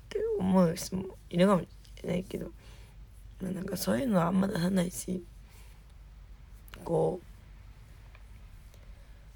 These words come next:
う、何？音声だけで欲しいよって人もいるのかな？わからん。なんか、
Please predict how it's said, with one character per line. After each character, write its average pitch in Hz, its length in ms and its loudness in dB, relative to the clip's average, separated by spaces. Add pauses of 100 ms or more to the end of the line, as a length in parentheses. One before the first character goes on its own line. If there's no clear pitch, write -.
(340)
う、 - 40 -6
何？ 165 340 -8 (140)
音 220 200 8
声 - 200 4
だ 156 120 2
け 185 160 0
で 180 80 2
欲 - 160 -2
し - 200 6
い 160 40 6
よ 151 120 6
っ - 40 -6 (240)
て - 160 -4 (180)
人 - 200 0
も 147 240 0
い 160 100 4
る 185 100 6
の 180 100 4
か - 140 -4
な？ 139 220 0 (220)
わ 156 80 -4
か 156 100 6
ら 147 120 6
ん。 - 80 -4 (1700)
な 180 100 8
ん 185 100 4
か、 - 240 4